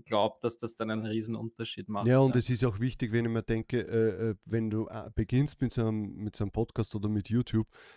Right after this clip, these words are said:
Speaker 2: äh, weißt du ja nicht, wo die Reise hingeht, weil was sollst du
Speaker 1: Ja.
Speaker 2: da jetzt am Anfang hunderte Euros investieren und dann nach drei Monaten interessiert dich das Thema gar nicht mehr.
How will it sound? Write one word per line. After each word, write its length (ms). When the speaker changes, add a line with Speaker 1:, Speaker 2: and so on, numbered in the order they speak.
Speaker 2:
äh, 360
weißt 260
du 60
ja 60
nicht, 160
wo 60
die 100
Reise 300
hingeht, 440
weil 100
was 140
sollst 240
du 40
Speaker 1:
Ja. 60
Speaker 2:
da 100
jetzt 140
am 100
Anfang 340
hunderte 440
Euros 360
investieren 640
und 260
dann 100
nach 140
drei 240
Monaten 400
interessiert 520
dich 120
das 160
Thema 300
gar 160
nicht 100
mehr. 180